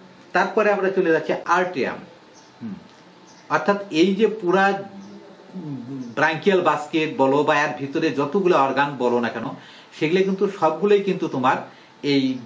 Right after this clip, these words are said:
উম, আর্ট্রিয়াল একটা গহব্বর আছে, সেই গহব্বরের ভিতরে কিন্তু এগুলা, উম, বসানো থাকে। আমাদের দেহের ভিতরে যেমন সিলোম নামক একটা গহব্বর থাকে, ঠিক এদেরও দেহের ভিতরে একটা গহব্বর থাকে, যার নাম হলো আর্ট্রিয়াম।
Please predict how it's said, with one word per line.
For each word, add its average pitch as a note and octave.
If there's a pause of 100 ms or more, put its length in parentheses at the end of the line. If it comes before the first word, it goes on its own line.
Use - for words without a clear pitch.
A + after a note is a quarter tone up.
উম, B2+ (360)
আর্ট্রিয়াল D#3
একটা -
গহব্বর C3
আছে, - (540)
সেই C#3
গহব্বরের D#3
ভিতরে C3+
কিন্তু A#2+
এগুলা, B2+
উম, - (160)
বসানো C3+
থাকে। - (140)
আমাদের G3 (100)
দেহের F3
ভিতরে F3+
যেমন D#3+ (120)
সিলোম G3
নামক D3+
একটা B2
গহব্বর A#2+
থাকে, B2+ (440)
ঠিক G3 (180)
এদেরও F#3 (140)
দেহের D3
ভিতরে F3
একটা - (100)
গহব্বর B2
থাকে, -
যার B2
নাম C#3
হলো D#3 (420)
আর্ট্রিয়াম। D3+